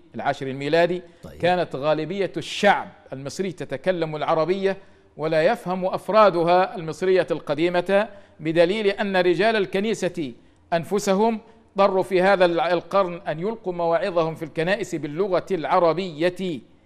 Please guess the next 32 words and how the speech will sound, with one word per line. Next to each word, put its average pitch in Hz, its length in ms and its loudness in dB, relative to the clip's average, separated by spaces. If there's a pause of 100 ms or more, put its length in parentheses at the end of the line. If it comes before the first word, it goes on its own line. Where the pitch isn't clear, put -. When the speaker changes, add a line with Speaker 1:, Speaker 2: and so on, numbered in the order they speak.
(340)
Speaker 1:
ليس 208 220 -4
معنى 208 280 -4
ذلك 220 300 -8
أن 165 160 -10
اللغة 202 240 -8
المصرية 190 460 -12
القديمة 190 400 -12
قد 165 220 -6
انقرضت 156 520 -4 (120)
كل 170 120 -2
الانقراض 156 500 -2
في 156 140 -6
هذا 165 160 2
العصر. 151 380 -2 (140)
Speaker 2:
ولكن، 170 460 0
عفوا 165 320 -4
دكتور، 151 380 -2
Speaker 1:
مم. 135 120 -6
Speaker 2:
مداخلة 135 400 -2
هنا. 131 280 -6
دكتور 123 300 -6
علي 127 160 -4
عبد 123 180 -6
الواحد 131 360 -4
يحدد 143 360 -6
القرن 131 340 -4
الرابع 110 500 -6
الهجري، 113 600 -8
بينما 135 400 -4
دكتور 127 760 -6
أحمد 147 200 -6
مختار 120 460 -4